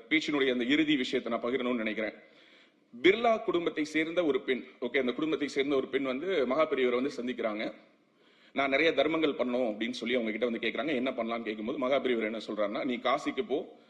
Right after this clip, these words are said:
தினசரி அங்கு காலையில் கங்கையில் குளிச்சுட்டு, அஹ், ஒரு இருபது சன்னியாசிகளுக்காவது ரொட்டி சுட்டு கொடு" அப்படின்னு சொல்றாங்க. அப்போ அந்த பெண் வந்து, அவங்க பெரிய குடும்பத்தை சேர்ந்தவங்க இல்லையா, அவங்க டக்குன்னு என்ன சொல்றாங்கன்னா, "இருபது பேருக்கு என்ன,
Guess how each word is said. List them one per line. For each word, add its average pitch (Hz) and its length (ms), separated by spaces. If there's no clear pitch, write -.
தினசரி 180 500
அங்கு 147 260
காலையில் 143 540
கங்கையில் 135 400
குளிச்சுட்டு, 127 440
அஹ், 135 160
ஒரு 147 140
இருபது 190 380
சன்னியாசிகளுக்காவது 135 720
ரொட்டி 135 260
சுட்டு 120 240
கொடு" 110 220
அப்படின்னு 113 260
சொல்றாங்க. 104 380
அப்போ 160 260
அந்த 170 140
பெண் 180 160
வந்து, 180 240
அவங்க 165 180
பெரிய 190 260
குடும்பத்தை 156 360
சேர்ந்தவங்க 120 280
இல்லையா, 151 120
அவங்க 143 180
டக்குன்னு 165 260
என்ன - 80
சொல்றாங்கன்னா, 147 420
"இருபது 180 280
பேருக்கு 180 260
என்ன, 107 220